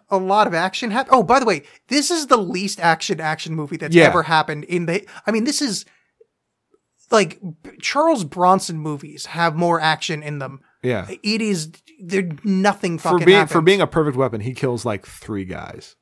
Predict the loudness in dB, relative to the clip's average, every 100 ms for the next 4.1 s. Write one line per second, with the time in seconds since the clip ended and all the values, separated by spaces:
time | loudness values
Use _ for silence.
0 | -20 -20 _ _ -20 -18 -10 -4 -2 -2
1 | -2 -4 -2 -4 -2 -2 0 -2 0 0
2 | 0 0 0 2 0 0 0 0 0 2
3 | 2 2 0 -6 -4 -2 0 -2 -4 -10